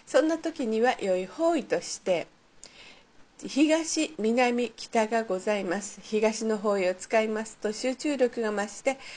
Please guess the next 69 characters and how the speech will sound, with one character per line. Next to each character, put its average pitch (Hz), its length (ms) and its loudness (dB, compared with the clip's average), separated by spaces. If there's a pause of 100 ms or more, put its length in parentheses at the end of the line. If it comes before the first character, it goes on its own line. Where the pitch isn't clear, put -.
(120)
早 185 180 2
く 175 140 -2
結 185 240 -6
果 269 160 2
を 262 60 2
出 262 120 0
す - 100 -12
こ 233 140 0
と 277 140 0
が 262 140 0
で 175 140 -2
き - 140 -8
る 170 140 0
方 139 260 -2
位。 110 100 -10 (380)
南 240 320 4
の 233 140 2
方 226 240 0
位 226 100 0
を 208 80 -2
使 220 260 0
い 214 60 0
ま 220 160 0
す - 140 -16
と、 269 200 0
物 190 300 -2
事 175 240 0
が 156 160 -2
明 226 240 0
確 247 300 0
に 220 160 -2
な 202 120 -2
り、 202 280 -4 (420)
情 208 200 4
熱 233 280 0
的 226 240 0
に 220 160 0 (100)
表 285 280 2
現 294 100 -6
す 233 80 -10
る 240 80 2
こ 233 140 -2
と 220 120 0
が 202 140 2
で 180 140 -6
き - 100 -12
る 175 140 -2
方 170 260 -2
位。 127 160 -10 (320)
北 - 240 0
の 190 140 -4
方 185 200 2
位 170 120 0
を 175 40 -2
使 196 280 0
い 185 60 -2
ま 190 180 -6
す - 80 -20
と、 175 140 0
冷 190 200 0
静 220 220 2
に 214 160 0
分 214 160 -2
析 302 260 -6
す - 160 -6
る 285 100 -6
こ 247 140 -2
と 196 140 -4
で、 247 180 0